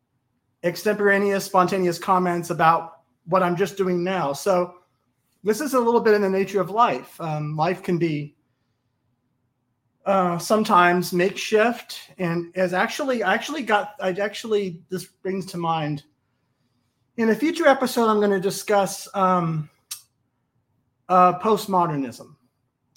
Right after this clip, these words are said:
and in particular, Charles Jenks, the late, great Charles Jenks, the architect. His, he did a lot of the best work, I feel, on the subject of postmodernism. He was an architect, and he wrote so many books on architecture.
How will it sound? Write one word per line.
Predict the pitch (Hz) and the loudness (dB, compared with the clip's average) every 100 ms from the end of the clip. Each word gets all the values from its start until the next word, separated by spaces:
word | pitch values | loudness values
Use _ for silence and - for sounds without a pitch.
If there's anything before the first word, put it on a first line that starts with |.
| - _ _ _ _ - | -20 _ _ _ _ -8
and | 165 170 175 | -4 -2 0
in | 190 | 0
particular, | 190 185 233 233 208 202 190 185 185 | -4 -4 -6 -4 -2 0 0 0 -2
Charles | 170 202 196 196 151 | 0 4 6 4 0
Jenks, | 190 196 208 - - - - _ _ _ _ _ _ _ _ _ - | -2 -2 -4 -10 -14 -16 -20 _ _ _ _ _ _ _ _ _ -8
the | 151 | -2
late, | 170 180 214 156 | 2 0 -2 -4
great | 170 175 220 - | 0 0 -2 -4
Charles | 202 170 170 | 2 2 2
Jenks, | 170 170 170 - | -2 -4 -6 -8
the | 135 | -6
architect. | 139 147 - 185 180 | -6 -6 -6 -6 -4
His, | - 185 185 - | -2 0 -2 -6
he | 185 | -8
did | 165 190 | -6 -2
a | |
lot | 175 180 | 4 4
of | 170 | 2
the | 156 | -2
best | 170 160 170 | -4 -6 -8
work, | 185 185 160 | -6 -4 -2
I | 160 | -2
feel, | 160 170 156 151 147 _ _ _ _ _ _ - | -4 -6 -4 -6 -8 _ _ _ _ _ _ 4
on | 165 190 | 6 6
the | 190 | 2
subject | - 156 165 180 | -4 -4 -4 -6
of | 156 | -6
postmodernism. | 151 147 147 135 127 127 143 139 | -6 -4 -4 -2 -4 -8 -8 -6
He | |
was | 151 143 | -4 -2
an | |
architect, | 160 170 175 175 165 160 | 0 0 -2 -4 -6 -4
and | 156 | -6
he | 165 | -4
wrote | 165 165 | -4 -4
so | - - 262 | -6 -2 0
many | 240 202 | 2 0
books | 156 170 - | 0 -2 -2
on | 151 | -4
architecture. | 143 143 139 135 - 135 | -4 -8 -14 -16 -16 -20